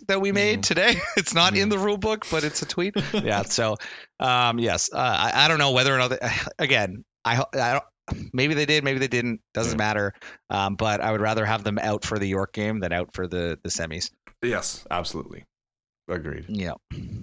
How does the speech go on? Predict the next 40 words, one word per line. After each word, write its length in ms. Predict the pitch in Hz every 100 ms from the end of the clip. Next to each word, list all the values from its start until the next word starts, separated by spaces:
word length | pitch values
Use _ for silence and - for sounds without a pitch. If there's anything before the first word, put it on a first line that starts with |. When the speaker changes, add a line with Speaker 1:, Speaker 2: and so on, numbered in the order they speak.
| - -
Speaker 1:
Yeah. 240 | 101 90 - - - - -
Uh, 1300 | - 117 127 131 131 135 131 131 131 135 135 135 135 117 - _ -
oh, 160 | 180
yeah. 180 | 139 120
All 80 | 117
right. 140 | 120
I'm 80 | 120
gonna 100 | 175
hit 160 | 202 -
you 60 |
with 100 | 139
this 140 | 127 -
one. 240 | 135 135
I'll 120 | - 113
hit 140 | 120
you 60 | 85
with 60 |
Speaker 2:
Okay. 60 | -
Speaker 1:
two 60 | 120
in 40 |
a 20 |
row 160 | 110 113
here. 260 | 110 110 104 -
Speaker 2:
Okay. 120 | 78 - - _ _ _ _ _ _ _ 127
Speaker 1:
Ollie's 280 | 165 214
parents 500 | - 160 143 143 - - -
came 180 | 127 123
over 420 | 117 110 113 113 -
for 100 | 110
the 60 |
Halifax 400 | 110 90 87 87
game 240 | - 78 78
and 220 | 127 202
are 60 | 170
coming 260 | - 127
to 80 | 131
the 100 | 147
Ottawa 280 | 160 196 123
game 240 | 95 90 85
next, 240 | 92 -